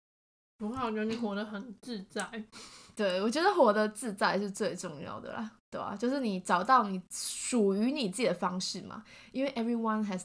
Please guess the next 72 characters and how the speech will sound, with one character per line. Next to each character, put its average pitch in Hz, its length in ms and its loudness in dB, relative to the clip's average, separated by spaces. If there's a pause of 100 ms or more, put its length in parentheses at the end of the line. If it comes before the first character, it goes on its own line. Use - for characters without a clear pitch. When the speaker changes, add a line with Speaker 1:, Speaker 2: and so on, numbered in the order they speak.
Speaker 2:
different 196 400 -4
drummer, 196 520 -6 (180)
right？ 196 340 -4
Speaker 1:
对， 254 120 -2
而 233 120 -2
且 285 120 -4
你 262 100 0
很 220 100 0
快 226 140 -4
就 226 100 0
走 220 240 -4
出 202 260 -6
来 196 120 -8
了， 226 80 -10
Speaker 2:
对。 220 120 -8
Speaker 1:
然 208 120 -6
后 233 140 -2
还 220 120 -4
是 180 200 2
活 196 120 -4
得 190 80 -6
很 202 240 -8
好， 214 120 -10
Speaker 2:
对。 233 60 -10
Speaker 1:
我 220 40 -14
觉 214 100 -6
得 208 60 -6
很 214 140 -12
厉 202 180 -8
害。 262 260 0 (140)
Speaker 2:
<laughs> 302 720 8 (400)
真 349 200 6
的， 427 40 6
我 277 180 8
真 320 140 -2
的 349 80 -2
蛮 214 200 0
快 269 180 0
就 285 80 6
走 233 180 2
出 277 200 8
来 311 320 12
的。 285 80 0 (240)
Speaker 1:
对。 349 320 4 (260)
Speaker 2:
<laughs> - 400 -6
然 311 100 12
后 381 60 12
我 330 60 4
妈 320 160 8
还 269 160 4
分 269 240 6
析 277 160 -2
我 240 80 4
们 196 100 0
那 240 80 2
时 240 60 4
候 226 100 2
感 180 180 0
情 180 160 -4
说， 185 200 0
啊， 214 180 -4
你， 190 180 0
你 233 120 -2
可 247 160 -2
能 196 100 2
也 202 80 -2
把 190 140 -6
他 196 160 -4
当 254 180 0
成 226 180 -6
你 190 120 -2
的， 185 180 0